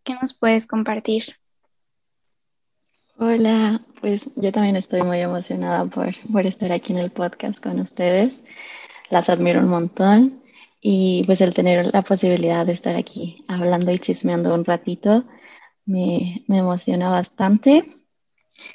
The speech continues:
Speaker 2: Y, pues, siento que es como una plática entre amigas porque, pues, estuvimos conviviendo a lo largo de la carrera un montón y las, las quiero demasiado y,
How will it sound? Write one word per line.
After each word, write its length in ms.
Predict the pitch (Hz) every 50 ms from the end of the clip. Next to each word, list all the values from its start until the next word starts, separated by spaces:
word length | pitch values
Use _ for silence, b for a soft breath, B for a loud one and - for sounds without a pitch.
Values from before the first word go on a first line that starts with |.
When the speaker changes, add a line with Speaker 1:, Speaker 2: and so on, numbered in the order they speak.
| B B B B B _ _ _ _ _ _ _ _
Speaker 2:
Y, 320 | - 208 202 202 196 196 190
pues, 160 | 202 202 -
siento 240 | - 202 202 220 214
que 80 | 226
es 60 | -
como 140 | - 214 208
una 120 | 202 202 202
plática 380 | - 190 185 - 262 - 202
entre 200 | 185 190 - 175
amigas 360 | 175 175 170 170 180 180 -
porque, 580 | - 185 190 185 - - 190 190 185 180 185 202 202
pues, 180 | 202 196 - 214
estuvimos 580 | 202 - 196 196 190 185 190 196 - - -
conviviendo 540 | - _ - 208 208 202 185 185 180 180 180
a 40 | 180
lo 100 | 180 185
largo 240 | 180 175 170 175 175
de 100 | 180 175
la 120 | 180 180
carrera 360 | - - 180 185 180 175 175
un 80 | 175 180
montón 440 | 175 175 175 190 - 208 214 226 233
y 80 | 226
las, 280 | 214 196 185 185 - - -
las 160 | 180 180 -
quiero 260 | _ - 202 185 190 190
demasiado 580 | 190 185 180 175 180 - 202 196 190 208 214
y, 200 | 208 196 180 -